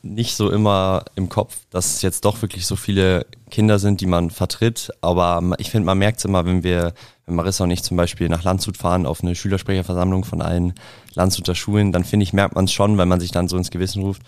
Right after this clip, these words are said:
wir fahren jetzt dahin, um für unsere Schule was zu machen, um die Schüler an unserer Schule zu vertreten, um denen ihren Willen sozusagen durchzusetzen oder denen ihre Wünsche zu repräsentieren.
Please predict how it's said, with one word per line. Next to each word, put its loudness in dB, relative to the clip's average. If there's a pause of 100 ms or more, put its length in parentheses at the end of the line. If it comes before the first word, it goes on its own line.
(400)
wir -10
fahren 2
jetzt 0
dahin, 4
um 2
für -4
unsere -2
Schule 0
was 0
zu -2
machen, 0
um 0 (220)
die -2
Schüler 4
an 4
unserer 0
Schule 0
zu -8
vertreten, 0
um 0
denen 2
ihren 2
Willen 4
sozusagen 0
durchzusetzen -2
oder 0
denen 2
ihre 0
Wünsche 2
zu -4
repräsentieren. 0